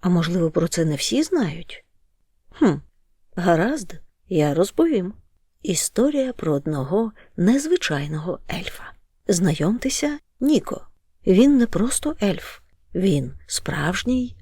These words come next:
суперельф. Тому що має дуже добре серце і любить допомагати іншим. А ще була в нього найважливіша мрія —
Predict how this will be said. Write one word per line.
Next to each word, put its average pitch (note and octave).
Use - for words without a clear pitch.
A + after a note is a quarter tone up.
суперельф. -
Тому A3+
що F4
має C#4+
дуже F#3+
добре E3
серце A#3
і G#3+
любить D#4+
допомагати D4
іншим. E4+
А G#3
ще -
була A3+
в G#3+
нього G#3
найважливіша G#3
мрія — F#3